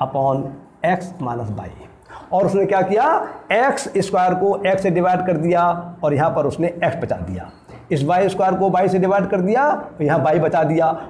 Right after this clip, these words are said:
और इस माइनस से माइनस को डिवाइड करके उसने प्लस कर दिया, और ये कह दिया उसने, ये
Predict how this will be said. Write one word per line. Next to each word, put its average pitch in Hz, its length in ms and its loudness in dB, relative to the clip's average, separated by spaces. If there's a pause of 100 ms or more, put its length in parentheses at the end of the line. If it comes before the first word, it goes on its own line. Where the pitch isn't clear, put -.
(120)
और 185 160 2
इस 185 120 -2
माइनस 170 300 0
से 196 80 0
माइनस 170 260 2
को 175 60 0
डिवाइड 151 300 0
करके 147 220 -2
उसने 147 160 -2
प्लस 185 240 0
कर 156 140 0
दिया, 147 200 2 (360)
और 156 140 2
ये 156 140 2
कह 123 160 0
दिया 127 200 0
उसने, 147 360 0 (400)
ये 156 300 -2